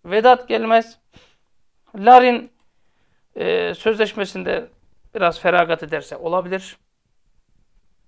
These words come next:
Atilla Salahi bence yüzde doksan dokuz nokta dokuz gider. Arda Güler'in çıkış maddesi yok.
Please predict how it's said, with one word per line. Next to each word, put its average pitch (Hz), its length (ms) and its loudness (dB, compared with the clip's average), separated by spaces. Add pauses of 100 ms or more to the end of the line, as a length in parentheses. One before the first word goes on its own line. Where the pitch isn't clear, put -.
(1120)
Atilla 226 320 2
Salahi 180 440 0
bence 180 220 -4
yüzde 170 300 -12
doksan 170 320 -10
dokuz 170 220 -10
nokta 151 240 -12
dokuz 143 280 -16
gider. 165 400 -4 (760)
Arda 196 240 0
Güler'in 190 320 -2
çıkış - 360 -16
maddesi 143 420 -14
yok. 170 380 -4